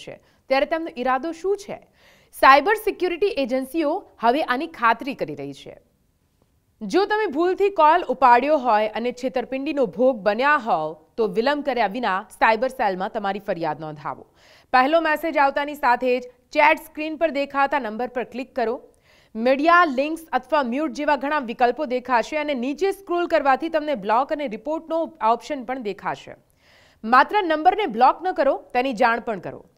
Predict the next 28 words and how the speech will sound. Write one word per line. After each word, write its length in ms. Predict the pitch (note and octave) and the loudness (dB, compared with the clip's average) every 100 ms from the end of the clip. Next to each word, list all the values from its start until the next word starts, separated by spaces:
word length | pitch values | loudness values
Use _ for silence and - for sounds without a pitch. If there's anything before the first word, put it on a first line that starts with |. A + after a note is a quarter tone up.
| _ - - | _ -10 0
શું 180 | G4 | 2
કરી 220 | G4+ E4 D#4 | 4 4 2
શકાય? 340 | C#4+ C4 B3+ D#4+ - _ _ _ _ - | 0 4 4 4 -10 _ _ _ _ 6
આની 260 | C4 F4 F#4+ | 8 8 6
પાછળ 280 | F4+ F#4 E4+ | 4 2 -2
મોટા 260 | E4+ F#4 E4+ | 2 2 2
આંતરરાષ્ટ્રીય 600 | D#4+ D#4+ D#4 D#4 D#4 D#4+ D#4+ | 0 0 0 0 0 2 6
કૌભાંડીઓ 640 | C4 B3 C4 C4+ C#4 A3+ G3 | 4 4 -4 -2 -2 -2 -4
છે. 200 | - B3 D4 F#4 - _ _ - | 2 4 4 2 -20 _ _ -6
સ્કેમર્સની 760 | - D#4 E4 F#4 F#4 F4+ F#4 - C#4 | 4 4 6 4 2 -6 -6 4 6
આડમાં 640 | D4+ E4+ C4 B3 B3 C#4 | 6 4 2 2 4 2
તમારા 320 | C4+ C4+ C#4+ C4+ | 2 4 4 2
સંપર્કો 640 | C#4+ C#4 C4 D#4+ D#4+ C4+ C4+ D#4+ C4 | 0 -2 2 0 2 2 2 2 -2
અને 100 | C4+ | -4
ડેટાની 500 | G3+ B3+ C#4 D4+ D4 - | -4 -4 -2 -4 -6 -8
ચોરી 220 | D4+ F4 E4+ | -4 -2 0
કરવા 220 | D4 C#4+ A#3+ | 0 0 0
માટે 260 | G#3 A#3 C#4 - - A3 | -2 -4 -6 -10 -6 2
માલવેરનો 560 | A#3+ B3+ A#3 D#4 C4+ D#4+ A#3 | 4 4 2 0 -2 -8 -8
ઉપયોગ 380 | - D#4+ E4 D#4+ | -6 -4 -2 -2
પણ 220 | B3+ D4 | -4 -2
કરી 180 | B3+ G#3 E3 | -6 -4 -6
રહ્યા 200 | D#3+ D3+ | -6 -8
છે. 140 | - - _ _ | -10 -20 _ _
તેથી 240 | B3 C#4 F#4 | -4 -2 0
કોઈ 140 | D#4+ E4 | 0 2
પણ 180 | F#4 - | 0 2
અજાણી 320 | A3 B3 B3+ | 0 0 0